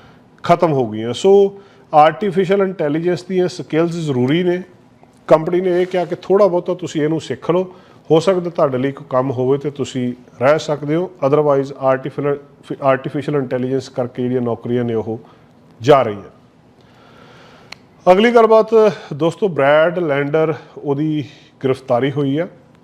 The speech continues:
ਬ੍ਰੈਡ ਲੈਂਡਰ ਨਿਊਯਾਰਕ, ਅ, ਕੰਟਰੋਲਰ ਨੇ। ਕੰਟਰੋਲਰ ਦੇ ਨਾਲ ਨਾਲ ਇਹ ਇਸ ਵਾਰੀ ਮੇਅਰ ਦੀ ਇਲੈਕਸ਼ਨ ਵੀ ਲੜ ਰਹੇ ਆ, ਅ, ਫੈਡਰਲ ਆਫਿਸ ਦੇ ਵਿੱਚ।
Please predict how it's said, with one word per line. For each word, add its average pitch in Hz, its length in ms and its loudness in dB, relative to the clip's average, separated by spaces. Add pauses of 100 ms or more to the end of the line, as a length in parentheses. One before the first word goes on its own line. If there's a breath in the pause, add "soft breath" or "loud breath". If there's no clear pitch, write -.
(180)
ਬ੍ਰੈਡ 127 320 2
ਲੈਂਡਰ 127 480 -2
ਨਿਊਯਾਰਕ, 139 1000 0 (380)
ਅ, 113 280 -2 (340)
ਕੰਟਰੋਲਰ 139 800 0
ਨੇ। 151 180 -4 (640 soft breath)
ਕੰਟਰੋਲਰ 147 500 2
ਦੇ 175 100 0
ਨਾਲ 127 240 0
ਨਾਲ 143 320 0
ਇਹ 131 380 0
ਇਸ 123 160 -2
ਵਾਰੀ 135 140 -2
ਮੇਅਰ 139 300 0
ਦੀ 123 160 -6
ਇਲੈਕਸ਼ਨ 156 420 -2
ਵੀ 131 160 -2
ਲੜ 117 220 -2
ਰਹੇ 151 220 2
ਆ, 123 120 -2 (460)
ਅ, - 20 -6
ਫੈਡਰਲ 123 360 0
ਆਫਿਸ 123 300 -2
ਦੇ 135 100 -6
ਵਿੱਚ। 127 360 -4